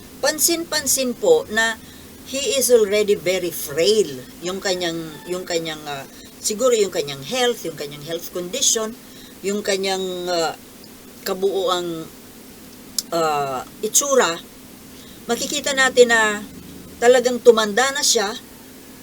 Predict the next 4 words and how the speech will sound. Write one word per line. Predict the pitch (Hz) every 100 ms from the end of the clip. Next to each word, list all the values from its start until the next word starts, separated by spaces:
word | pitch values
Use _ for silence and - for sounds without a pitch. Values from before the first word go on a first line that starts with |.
| - - - 508
at | - - -
siguro | - 480 480 370 330
mukhang | 339 392 427 381 - - - - - - - -
problematic | 147 254 208 339 - -